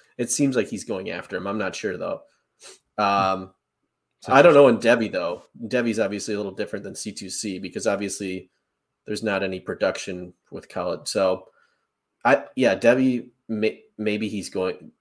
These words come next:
Speaker 1: he's going before Kyle McCord still. So we, we don't really have any of the s-, you know, the, the A D P data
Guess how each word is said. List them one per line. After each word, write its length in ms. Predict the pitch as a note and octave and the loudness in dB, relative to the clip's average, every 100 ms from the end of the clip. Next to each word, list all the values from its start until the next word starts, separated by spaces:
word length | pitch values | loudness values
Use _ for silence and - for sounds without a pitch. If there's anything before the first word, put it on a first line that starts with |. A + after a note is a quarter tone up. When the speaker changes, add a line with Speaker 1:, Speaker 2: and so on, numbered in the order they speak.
| _ | _
Speaker 1:
he's 200 | - G#2 | -12 -10
going 240 | F2+ F#2 F2+ | -6 -6 -6
before 400 | F2+ G2 F2+ F#2 - | -6 -4 -6 -8 -10
Kyle 180 | F2 F2 | -8 -6
McCord 340 | D#2+ - D#2+ | -8 -8 -8
still. 280 | - - - | -8 -8 -8
So 360 | - E2 F#2+ - - | -6 -6 -6 -12 -4
we, 220 | G#2+ A#2+ | 2 2
we 140 | A2 | 4
don't 140 | G#2+ F#2 | 0 0
really 180 | G2 | -4
have 160 | F2+ F#2 | -4 -4
any 100 | F#2+ | -4
of 80 | F2 | -4
the 220 | F2 F2 - _ - | -4 -6 -12 _ -8
s-, 360 | - - - - | -6 -6 -10 -10
you 140 | G2 | -6
know, 220 | F2+ F2 - _ | -6 -8 -16 _
the, 200 | - F#2+ - _ _ _ _ _ _ _ _ _ _ | -4 -4 -8 _ _ _ _ _ _ _ _ _ _
the 400 | - F#2 F2 E2+ - | 0 2 2 -2 0
A 140 | A2+ | 2
D 140 | G#2+ G2 | 2 -2
P 280 | - G#2+ | -4 -4
data 540 | F#2+ G2 F#2+ F#2+ F#2 | -2 -2 2 2 0